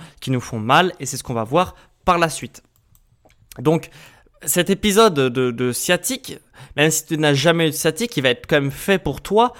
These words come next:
parce que si tu as un métier à risque, euh, tu vas du coup être sujet à avoir au moins une sciatique dans ta vie.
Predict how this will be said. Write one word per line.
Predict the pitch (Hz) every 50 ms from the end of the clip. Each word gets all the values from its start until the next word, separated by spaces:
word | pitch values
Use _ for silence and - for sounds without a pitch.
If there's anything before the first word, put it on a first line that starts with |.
| - - - - -
parce | - 175 170 - - -
que | - 185 170
si | 160 - 151
tu | 139 - 160
as |
un | 139 135
métier | 139 156 151 147 - 156
à | 127 117 117
risque, | 117 175 226 247 233 - - - 127 120 123 - - - - - - -
euh, | 113 113 113 113
tu | - - 127
vas | 113 135 160 165
du | 127 113 113
coup | - - - 196 196 180 - _ _ _
être | - 143 143
sujet | 143 - - - 156 151 131 131 160 175 202 - -
à | - 135 131
avoir | 131 135 160 151 139
au | 131
moins | 135 139 151 160
une | 151 143 135
sciatique | - - 135 120 - - 147 139
dans | 135 120
ta | 113 - 117
vie. | 113 110 143 175 208 226